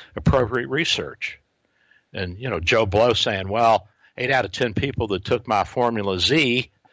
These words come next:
said they felt better" is not, uh, <laughs> a scientific study. You know, uh, we've gone over this before, double-blind, placebo-controlled studies. I won't get into that too deeply.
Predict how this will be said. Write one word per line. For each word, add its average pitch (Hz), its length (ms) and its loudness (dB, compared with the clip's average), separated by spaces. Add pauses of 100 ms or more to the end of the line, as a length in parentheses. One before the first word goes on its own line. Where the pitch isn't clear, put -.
(240)
said 127 220 0
they 117 100 2
felt 156 340 2
better" 104 320 0
is 95 240 -8
not, 113 380 0 (640)
uh, 87 280 -6 (180)
<laughs> - 180 -16
a - 80 -4
scientific 113 720 -4
study. 185 520 -4 (440)
You 110 100 -18
know, 92 280 -6
uh, 98 80 -6
we've 110 180 -10
gone 110 240 0
over 92 180 -4
this 90 200 -6
before, 120 420 -4
double-blind, 87 640 -2
placebo-controlled 82 840 -8
studies. 78 440 -4
I 87 80 -2
won't 80 260 -4
get 78 160 -4
into 76 200 -10
that 69 240 -4
too 69 160 -10
deeply. 82 440 -6